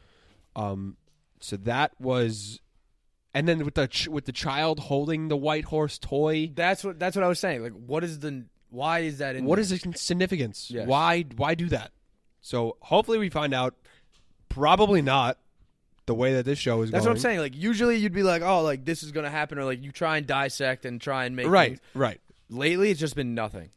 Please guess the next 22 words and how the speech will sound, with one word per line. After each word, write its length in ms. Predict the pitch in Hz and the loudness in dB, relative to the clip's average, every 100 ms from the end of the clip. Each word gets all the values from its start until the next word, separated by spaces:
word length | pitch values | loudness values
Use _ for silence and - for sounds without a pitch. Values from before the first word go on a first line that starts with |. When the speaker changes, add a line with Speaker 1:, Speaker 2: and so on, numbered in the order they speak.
| - | -8
Speaker 1:
N-, 80 | 185 | -4
it 160 | 156 156 | -2 2
really 280 | 185 208 156 | 4 4 4
has 300 | 151 151 160 | 4 2 2
been. 300 | 175 190 185 | 0 -2 -2
I 60 | 160 | 0
mean, 220 | 170 165 - | 2 2 2
I'm 220 | 160 196 240 | 4 4 4
trying 380 | - 214 196 | 2 4 4
to 100 | 175 | 2
also 320 | 156 160 - 139 | 4 4 4 0
not 500 | 120 117 123 143 - _ _ _ _ _ _ _ _ _ | 0 0 0 0 -4 _ _ _ _ _ _ _ _ _
dissect 760 | 165 156 - - 165 - _ - | 2 2 0 0 0 0 _ -12
stuff 500 | - 175 175 - - | -4 0 0 -2 -10
and 180 | 127 127 | -6 -2
not 240 | 127 143 - | -2 -4 -2
think 260 | 180 175 | -2 -2
too 200 | - 185 | -2 0
hard 240 | 175 175 180 | 2 2 2
into 260 | 180 185 | 0 -2
it 80 | 180 | -2
because 320 | 151 139 120 | 0 0 0